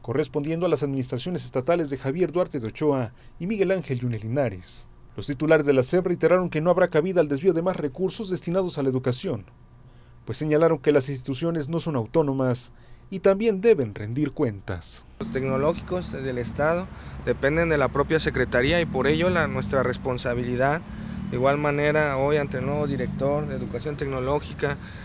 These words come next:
Speaker 2: ante el subsecretario, pues es sobre todo fortalecer, fortalecer como tal el sistema de tecnológicos de las universidades, de las pol-, de la Politécnica.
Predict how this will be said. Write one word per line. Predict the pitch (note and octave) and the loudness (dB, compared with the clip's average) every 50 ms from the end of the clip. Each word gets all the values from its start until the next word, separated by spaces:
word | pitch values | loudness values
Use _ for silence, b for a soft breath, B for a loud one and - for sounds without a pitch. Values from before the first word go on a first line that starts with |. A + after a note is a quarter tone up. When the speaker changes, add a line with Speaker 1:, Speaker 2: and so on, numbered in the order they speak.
| B B - | B B -4
Speaker 2:
ante | B2+ B2+ B2 C3+ | -4 -2 -2 -2
el | B2 - | -4 -4
subsecretario, | C#3 B2 - - C3 A2+ B2+ B2 - - C#3+ D3+ E3+ F3 | -8 -8 -4 -4 -4 -4 -4 -4 0 0 0 2 0 -2
pues | - - C#3 A#2 D3 | -2 -4 -4 0 0
es | E3 - | 0 0
sobre | - E3 D3 C3+ | 2 0 0 2
todo | - D#3+ E3 E3 | 4 6 4 4
fortalecer, | - E3 C#3+ C#3 - C3+ B2+ B2+ B2+ B2 - - D#3 D3+ C3+ - B B B B B B B B - | 4 2 0 2 4 4 4 4 4 0 2 6 6 6 4 4 B B B B B B B B -2
fortalecer | C#3 C#3 C#3 C3+ C#3+ C#3 C3+ C3+ C3+ - - D#3+ E3+ E3+ | 0 0 0 4 4 4 4 4 0 2 6 6 6 6
como | - F3 D#3+ D3 C#3+ C3+ | 4 0 0 0 0 -2
tal | - - D#3+ E3 E3 E3 D#3+ - B B B B B B - - | 4 6 6 8 6 4 0 -4 B B B B B B -4 0
el | C3 C3+ C3 C3 C3 C3 C3 C3 C3 | 2 2 2 2 0 0 -2 -2 -4
sistema | - - C#3+ C3 - - D#3 E3 E3 E3 D#3 D3+ D3 C#3 C3+ C3 | -2 -2 -2 -2 0 6 6 8 8 8 6 4 4 2 0 0
de | C3 B2+ | 0 0
tecnológicos | C3 C3+ C3 C3 C3+ C3+ C#3 D#3 E3 D#3 D#3+ E3+ - - E3 E3 D#3+ - - B B B B B - | 2 2 2 2 4 4 6 6 6 6 4 -2 2 4 4 4 4 2 -6 B B B B B -4
de | B2+ B2+ | -2 0
las | C3+ C3 B2 - | 0 0 0 -2
universidades, | C#3 C3+ C3 C3 B2 - - C3 D3 D#3 D#3 D#3 | -4 -4 -2 -4 -4 -4 0 4 6 6 6 6
de | D#3 C#3 | 4 2
las | C3+ C3 | 0 -2
pol-, | - C3 C3 C3 C#3 - | -4 -4 -4 -4 -4 -2
de | C3 B2+ | -2 0
la | B2+ B2+ | 0 0
Politécnica. | C3+ C3 B2+ C3 B2 - - E3+ E3 F3 F3 E3+ D3+ F3+ F#3 F3+ | -2 -2 -2 -2 -2 4 4 4 4 4 0 0 2 0 0 0